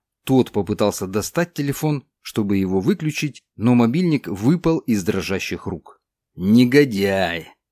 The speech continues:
с чувством произнес Скорынкин. "Значит, ты не только убийца и мошенник,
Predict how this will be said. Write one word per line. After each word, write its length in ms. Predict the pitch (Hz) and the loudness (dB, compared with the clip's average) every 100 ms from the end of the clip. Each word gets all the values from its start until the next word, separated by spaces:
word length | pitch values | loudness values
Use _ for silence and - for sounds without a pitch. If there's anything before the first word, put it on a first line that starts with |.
| _ | _
с 80 | - | -12
чувством 560 | - - 104 - 90 87 | -10 -2 -2 -2 -6 -2
произнес 460 | 92 90 85 87 | -2 -2 -2 -6
Скорынкин. 680 | - - 92 85 80 - 57 _ _ _ _ | -6 -6 -6 -6 -8 -12 -18 _ _ _ _
"Значит, 540 | - 98 139 135 135 | -8 0 0 2 0
ты 120 | - 143 | 2 2
не 140 | 143 | 2
только 300 | - 202 - | 0 -4 0
убийца 600 | 143 139 113 104 90 - | 0 0 0 -2 -2 -8
и 40 | |
мошенник, 580 | 87 87 - 78 58 64 | -8 -8 -10 -12 -12 -18